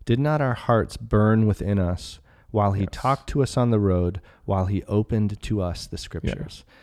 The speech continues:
Speaker 1: So again, we see i-, it's the word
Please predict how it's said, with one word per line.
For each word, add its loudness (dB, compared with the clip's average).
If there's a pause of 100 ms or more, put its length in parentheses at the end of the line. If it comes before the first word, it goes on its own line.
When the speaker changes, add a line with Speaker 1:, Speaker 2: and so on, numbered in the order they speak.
(120)
Speaker 1:
So -4
again, 0
we 0
see -4 (440)
i-, -8
it's -10
the -4
word -2